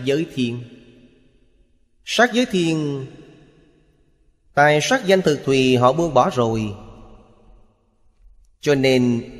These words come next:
khổ khổ không còn nữa. Họ không có khổ khổ, nhưng họ có hoại khổ, họ có hành khổ.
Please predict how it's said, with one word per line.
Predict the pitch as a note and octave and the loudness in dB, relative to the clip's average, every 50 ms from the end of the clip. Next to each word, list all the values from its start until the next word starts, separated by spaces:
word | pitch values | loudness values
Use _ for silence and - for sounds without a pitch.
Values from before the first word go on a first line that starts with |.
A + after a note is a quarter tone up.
| - - | -6 -2
khổ | C#3 B2+ C#3 F#3 F#3+ - | 0 2 2 0 2 2
khổ | C3 A#2+ A#2+ D#3+ F#3+ | 4 4 4 2 0
không | - - G3 E3+ - | 0 -2 -4 -2 2
còn | C#3 A#2+ A2 G#2 G2+ | 0 0 0 0 -4
nữa. | G#2 G2+ G2 G#2 A#2 C#3+ - - - - - _ _ _ _ _ _ _ _ _ _ _ _ _ _ _ _ _ _ _ _ _ _ _ _ _ _ _ _ _ _ - _ _ | -8 -8 -10 -10 -14 -18 -20 -20 -20 -20 -20 _ _ _ _ _ _ _ _ _ _ _ _ _ _ _ _ _ _ _ _ _ _ _ _ _ _ _ _ _ _ -20 _ _
Họ | _ _ A#2+ A#2 A#2 A#2+ B2 B2 B2+ B2+ | _ _ -4 -4 -2 0 2 2 0 0
không | - D3+ C#3 | -2 -2 -2
có | F3 G#3 | 0 -2
khổ | G3+ - B2+ A#2 C3+ F3 - - | 0 2 4 4 4 2 2 4
khổ, | A#2+ A2 G#2 G#2 A#2 D3 F3 E3+ - - - - - - | 4 6 6 4 0 -4 -8 -12 -14 -16 -20 -20 -10 -8
nhưng | B2 C3 C#3+ C#3 C3+ B2+ B2+ B2 A#2+ A#2 A2 A#2 | -2 -2 0 0 0 0 -2 -2 -2 -4 -6 -4
họ | A2+ A2+ | -4 -4
có | - G3 G#3 E3 A#2+ | -2 -2 -2 -2 2
hoại | A#2+ A#2+ A2 G#2+ G#2+ A#2 A#2+ | 2 2 2 2 -2 -6 -8
khổ, | - - A#2+ G#2+ G2+ G2 A2 C#3+ E3+ - - | -6 -2 0 0 0 -2 -6 -12 -14 -10 -10
họ | A2+ | -6
có | - - G3 | -4 -2 -4
hành | A#2 - B2+ C3 A#2+ A#2 A2 G#2 G2 - | -2 -2 -4 -2 -2 -4 -6 -6 -8 -4
khổ. | - A2 G#2 G2 G2+ | -2 -2 -2 -2 -4